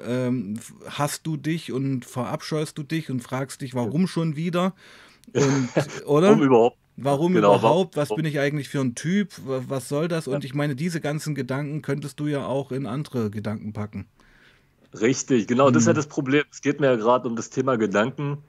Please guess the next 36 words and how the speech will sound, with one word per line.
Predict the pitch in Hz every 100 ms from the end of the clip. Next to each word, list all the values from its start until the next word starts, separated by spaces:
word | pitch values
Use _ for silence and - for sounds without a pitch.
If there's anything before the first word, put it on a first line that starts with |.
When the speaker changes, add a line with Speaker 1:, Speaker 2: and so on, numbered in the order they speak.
| -
Speaker 1:
Mhm. | 120 110 127 127 -
Speaker 2:
äh, | 113 110 113 _ _ _ _ _
weil, | 104 110 117
weil | 117 113 117 117 117 - _
das | 117 117
ist | 120
auch | 135
das, | 123 139 - 117
worüber | 120 127
ich | 131
mit | 113
meiner | 110 117
Freundin | 113 117 147 139
immer | 104 101
streite, | - 95 104
so. | 104 117 143 147 -
Speaker 1:
Mhm. | 117
Speaker 2:
Ähm, | 110 107 104 104 - _ _ _ _
meint | 113 120
manchmal, | 135 131 131
ich | 113
hab | 120
manchmal | 120 123 123
gar | 120
keine | 120 127 123 123 110 - -
Kapazitäten, | 120 127 110 110 123 143 143
um | 123 123 117 - - - - -
mal | 110 117
mehr | 120 127
Gedanken, | 110 123 123
sag | 117 120
ich | 117
mal, | 117
in | 117
die |
Investier-, | 110 101 - 190 180